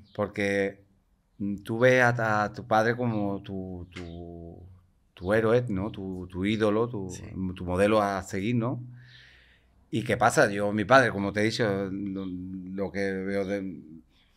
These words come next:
Speaker 2: eh, eh, siempre con la guitarra, entonces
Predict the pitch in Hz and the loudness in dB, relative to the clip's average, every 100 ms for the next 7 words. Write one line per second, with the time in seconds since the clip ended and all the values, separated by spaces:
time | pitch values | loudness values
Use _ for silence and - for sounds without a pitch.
0 | _ _ _ _ _ 92 98 92 80 80 | _ _ _ _ _ -12 -12 -12 -14 -18
1 | - - - 107 92 - 107 110 107 107 | -20 -18 -8 -8 -6 -2 -2 0 0 2
2 | 107 107 113 123 131 120 110 - 123 | 2 4 6 8 6 4 0 2 2